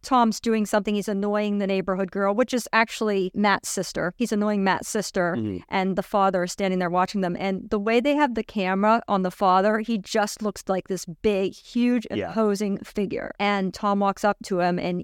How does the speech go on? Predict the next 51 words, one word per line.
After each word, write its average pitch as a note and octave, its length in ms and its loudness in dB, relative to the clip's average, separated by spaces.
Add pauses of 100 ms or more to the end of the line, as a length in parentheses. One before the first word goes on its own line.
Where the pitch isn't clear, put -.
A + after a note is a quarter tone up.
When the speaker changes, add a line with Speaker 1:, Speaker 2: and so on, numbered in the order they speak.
Speaker 1:
he F3+ 200 -4
takes - 400 -4
him F#3+ 120 0
into G3 320 -2
the F#3+ 160 2
house, A3+ 520 0
and F3+ 180 -2 (280)
you G3+ 180 -2
see A3+ 200 -2
the G3+ 120 2
mother, G3 500 4
and F#3 180 0
she's - 340 -4
this - 180 -6
very F#3+ 200 0
sweet - 560 -4
lady, G3 640 0
and F#3 180 -2 (200)
you F3+ 120 -4
see G3 200 -2
him F#3+ 80 2
get G3 140 2
out F#3 180 4
the - 220 -8
belt, - 420 4 (240)
and E3+ 120 -2
Speaker 2:
Yeah. F3 100 -2
Speaker 1:
he F#3 180 0 (100)
gives F#3+ 200 0
him G3 100 0
a G3 60 2
whooping, G3+ 380 4
right? F3 300 2
Speaker 2:
Yeah, F#2+ 120 -6
and F2+ 80 -6
Tom's G#2 240 0
just F#2 120 -4
like, F2+ 140 -2
"Okay, G2 220 -4
let's F#2 160 -6
get F2+ 100 -6
it F2+ 80 -6
over F2+ 160 -8
with." G3+ 100 -2
Speaker 1:
Yeah, G3+ 220 4
and G3 160 0
he's A3+ 260 0
still B3+ 260 2
very A3+ 240 2
defiant A3+ 600 0
Speaker 2:
Yeah. G2+ 200 -4